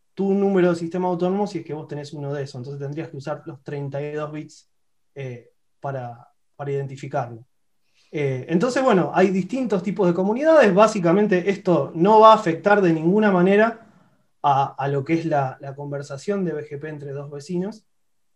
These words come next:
eh, y son sencillamente una cantidad de números o de etiquetas, véanlo como simplemente marcas que uno pone hacia la infor-, la información de alcanzabilidad que llega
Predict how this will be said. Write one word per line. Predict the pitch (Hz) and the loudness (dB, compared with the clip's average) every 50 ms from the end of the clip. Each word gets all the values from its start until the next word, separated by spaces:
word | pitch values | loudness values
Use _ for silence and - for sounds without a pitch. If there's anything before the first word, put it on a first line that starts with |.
| _ _ | _ _
eh, | - 143 143 135 - | -12 -10 -10 -10 -10
y | 151 170 | -14 -12
son | - 208 208 196 196 | -8 -4 -4 -4 -4
sencillamente | 196 - _ - - 175 175 170 220 208 220 220 220 214 190 170 - - 135 127 120 120 _ _ _ _ _ _ _ _ _ _ _ _ _ _ _ _ _ _ _ _ _ _ | -6 -10 _ -6 -4 -4 -4 -2 -4 -2 -2 -2 0 0 0 -2 -2 -4 -8 -10 -12 -16 _ _ _ _ _ _ _ _ _ _ _ _ _ _ _ _ _ _ _ _ _ _
una | - 180 180 170 170 | -2 0 0 0 0
cantidad | 170 170 175 175 175 202 208 226 247 254 254 247 | 2 0 0 0 0 -2 2 4 4 4 4 2
de | 240 247 | 0 0
números | 262 285 294 285 294 302 311 311 311 - - | 0 -2 0 2 2 2 2 0 -2 -6 -8
o | 160 156 | -8 -8
de | 151 151 | -6 -8
etiquetas, | 147 147 - 151 165 - 233 240 233 - 240 226 208 | -8 -10 -12 -12 -6 -4 -4 -4 0 2 2 2 2
véanlo | 180 175 170 165 160 160 170 175 170 | 0 0 0 0 0 0 -2 -4 -4
como | - 165 139 143 135 131 127 127 - _ _ _ | -8 -10 -10 -8 -10 -12 -12 -16 -18 _ _ _
simplemente | _ - 175 165 160 139 143 147 151 156 135 139 139 | _ -6 -6 -6 -4 -6 -8 -8 -8 -8 -8 -8 -2
marcas | 147 185 208 220 214 208 226 240 247 240 - - _ _ | 2 2 2 2 2 0 -2 -2 -2 -2 -8 -16 _ _
que | - | -10
uno | 160 160 160 151 | -8 -8 -8 -8
pone | 139 170 180 185 190 202 214 214 214 _ _ _ _ _ _ _ _ _ _ | -4 -4 -2 -2 -2 -2 -4 -6 -10 _ _ _ _ _ _ _ _ _ _
hacia | 185 180 175 175 - 160 147 135 120 - - _ | 2 2 2 2 -2 -6 -6 -6 -6 -10 -14 _
la | 139 143 143 | -10 -8 -6
infor-, | 139 135 127 - 143 139 135 131 | -6 -6 -6 -4 -4 -4 -4 -4
la | 139 139 | -6 -6
información | 135 135 135 147 147 160 156 - 185 175 | -6 -6 -6 -6 -6 -6 0 2 2 2
de | 160 | 2
alcanzabilidad | 151 151 143 156 156 - 165 156 165 170 180 202 208 190 180 | 2 -2 -6 -10 -10 -8 -4 -2 0 2 4 6 6 6 4
que | 170 143 | 2 0
llega | 139 - - 240 247 247 269 285 294 294 - - | -4 0 2 2 6 8 10 10 8 6 2 -8